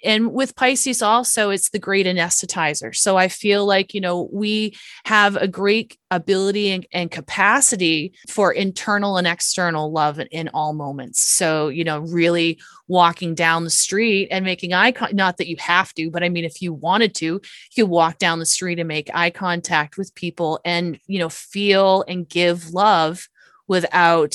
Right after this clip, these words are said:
um, without the expectation of reciprocity. So without expectation. So it's, it's just this huge expansion of spirituality and love that we have to look forward to.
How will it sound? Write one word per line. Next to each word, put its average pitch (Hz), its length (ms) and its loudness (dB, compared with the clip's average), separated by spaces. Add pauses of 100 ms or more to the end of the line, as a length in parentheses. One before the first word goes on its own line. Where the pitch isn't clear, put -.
um, 156 420 -2
without 175 280 2
the 170 140 0
expectation 151 960 -6
of 143 340 -8
reciprocity. 143 640 -6
So - 140 -4
without 160 460 2
expectation. 131 800 -10
So 147 260 -2 (420)
it's, - 320 4
it's 208 260 4
just 262 140 0
this 208 140 0 (160)
huge 214 260 0
expansion 165 540 -2
of 147 80 -4
spirituality 143 800 -6
and 139 120 -12
love 139 200 -10
that - 120 -14
we 143 140 -12
have 139 220 -10
to - 80 -16
look 135 180 -18
forward 143 380 -12
to. 139 260 -12